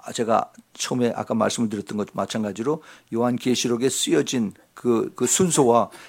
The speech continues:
실제로 일어나는 순서, 그 크로노-, 크로놀로지컬 그 오더는 다르다 하는 것을 우리가 여기서 알 수가 있어요. 시-,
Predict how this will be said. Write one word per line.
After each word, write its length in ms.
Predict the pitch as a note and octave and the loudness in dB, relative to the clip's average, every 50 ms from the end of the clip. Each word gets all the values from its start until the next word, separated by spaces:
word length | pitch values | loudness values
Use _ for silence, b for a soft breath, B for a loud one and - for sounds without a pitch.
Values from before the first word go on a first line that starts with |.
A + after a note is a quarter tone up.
| B | B
실제로 580 | B - - - G#3+ - - F#3+ F3+ D#3 E3 D3+ | B 0 2 2 2 4 6 6 6 6 6 4
일어나는 460 | C#3 C3 B2 B2+ B2+ B2+ B2+ B2+ B2+ | 4 2 2 2 2 2 2 2 0
순서, 500 | B2+ - - E3+ D3 A#2 - A#2+ G#2+ F#2+ | -2 -4 -4 -4 -4 -4 -2 -2 -2 -2
그 120 | - - A#2 - | -2 -6 -8 -6
크로노-, 500 | - - D3 C#3 C3 B2+ B2+ B2+ B2 A#2+ - - | -4 -2 0 0 2 2 2 2 2 -2 -6 -10
크로놀로지컬 840 | - - C#3+ C#3+ C#3 B2+ B2+ B2+ B2 A#2+ A2+ A2 A#2 - C3+ A#2+ A2 | -6 -2 0 0 2 4 4 4 4 4 2 0 -4 -2 -2 -2 -2
그 160 | G2+ B2+ A2+ | -2 -4 -4
오더는 400 | - - C#3 D3 - A#2 G#2+ G2 - | 0 0 0 2 2 0 -2 -2 -6
다르다 380 | - - - A2 A2+ A#2+ A2+ | -8 -8 -8 -6 -4 -4 -4
하는 100 | G2+ G#2 | -4 -4
것을 300 | G#2 F#2+ F#2 - C3+ C3 A#2+ B B B B B B | -6 -8 -8 -8 -8 -8 -10 B B B B B B
우리가 220 | - G#2+ G#2+ G2+ | -8 -6 -4 -4
여기서 260 | F#2+ F#2+ F#2 - - | -4 -4 -6 -8 -10
알 180 | - - F#2+ G2+ | -10 -10 -10 -10
수가 220 | - - - F2 | -10 -8 -6 -6
있어요. 300 | D2+ - - - - F#2 G2+ A2 | -8 -8 -10 -16 -16 -16 -16 -14
시-, 160 | - - - | -12 -12 -12